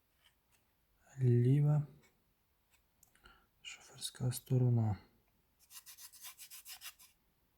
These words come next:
Наче як оригінал.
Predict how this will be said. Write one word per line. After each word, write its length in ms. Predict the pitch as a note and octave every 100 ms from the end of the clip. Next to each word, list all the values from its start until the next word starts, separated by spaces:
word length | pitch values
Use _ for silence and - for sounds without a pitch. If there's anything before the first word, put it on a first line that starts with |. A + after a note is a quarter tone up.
| _ _ _ _ _ _ _ _ _ _ _ - _ _ _ D3
Наче 520 | C3+ C#3+ C#3+ - C3+
як 360 | B2+ C3 - B2+
оригінал. 680 | B2 B2 A#2+ A#2 G2+ F#2+